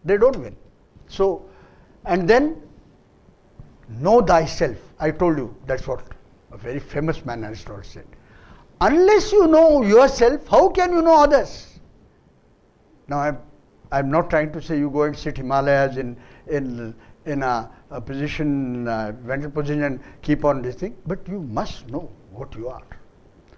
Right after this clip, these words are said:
what are your good points, what are your bad points. There's something called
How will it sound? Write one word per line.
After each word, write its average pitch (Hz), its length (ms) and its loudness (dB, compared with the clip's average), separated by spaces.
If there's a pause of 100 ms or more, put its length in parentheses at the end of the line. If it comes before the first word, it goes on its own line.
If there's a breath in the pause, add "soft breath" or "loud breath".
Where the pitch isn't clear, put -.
what 127 180 -12
are 151 40 -10
your 151 100 -8
good - 300 -10
points, - 680 -20 (340)
what 131 140 -12
are 143 40 -8
your 131 80 -8
bad 120 300 -10
points. - 340 -20 (500)
There's 139 160 -8
something 156 360 -4
called 160 260 0